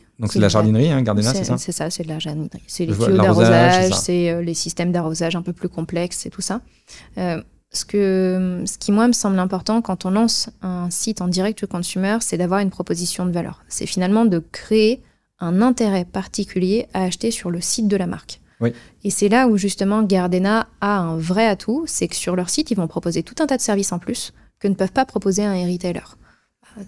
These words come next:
Speaker 2: typiquement, un Castorama ne peut pas se permettre de proposer un système de personnalisation de sa tondeuse Gardena seulement. Ça, c'est pas possible.
Speaker 1: Elle
Speaker 2: Là,
Speaker 1: peut
Speaker 2: au
Speaker 1: pas
Speaker 2: Gardena
Speaker 1: embarquer tout ça,
Speaker 2: aujourd'hui,
Speaker 1: quoi.
Speaker 2: alors pour la petite anecdote, Gardena te propose de, euh, personnaliser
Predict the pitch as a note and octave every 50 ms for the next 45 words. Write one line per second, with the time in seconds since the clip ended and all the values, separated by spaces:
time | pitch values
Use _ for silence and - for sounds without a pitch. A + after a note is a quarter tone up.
0 | - _ - - F3 - F3 G#3 A#3+ C4 A#3 G3+ F#3+ - F3 - - F#3+ E3 D#3
1 | D#3+ F3 G3+ A3+ B3 C#4 C#4 - - F#3 F3+ F#3 G3 G#3 G#3 - A#3 A3 A#3 B3
2 | A#3+ - - G#3+ F#3+ G3 G#3 G#3+ A3 F#3+ F3 E3 E3+ - - - F#3 - E3 E3
3 | F3 F3+ A3 A#3+ B3+ B3+ - F3+ F3 - G3 F#3+ - - G#3 G#3 F#3+ D#3+ D#3 D#3+
4 | - G#3+ G#3 - - A3 G#3 G3 G3 F#3 F3 F3 F3 - F#3+ F#3+ F#3+ F#3 E3+ D#3+
5 | D#3+ - - B3+ B3 - - E3+ E3+ F3 G3+ A#3+ A#3+ B3 B3 - - _ _ _
6 | - F#3 F3 F3 E3+ E3+ F3 F3 F#3 G3+ G#3 - A3 G#3 G3 F3 F3 - - _
7 | _ _ _ _ _ _ _ - - F#3 - - - F3+ F3 F#3 F#3 - - -
8 | F#3+ - - _ - F#3 F#3 G3+ A3 A3 G#3 G3+ F#3+ F3 - A#2 - - - -
9 | - F3 E3 E3 D#3+ B2 G#3 B3+ - - - - - - - - - F3 D#3+ -
10 | - F#3+ F3+ E3+ - - A3+ - G3+ F3+ F3 E3+ E3 F#3+ A#3+ - - - - -
11 | F3+ E3 F3 F3 E3+ E3+ E3+ E3+ A3+ B3 - F#3 - - - - - G#3 A#3+ C4+
12 | C#4 C#4 C4 - - E3+ E3 E3 F#3+ G3 A3 A#3 B3 B3+ - F3 E3 D#3 D#3 D#3
13 | D3+ D#3+ - - - _ _ _ _ _ - B3+ C4 - - A#3+ A3 G#3 F#3+ F#3
14 | F3 F3+ F#3+ G#3 A3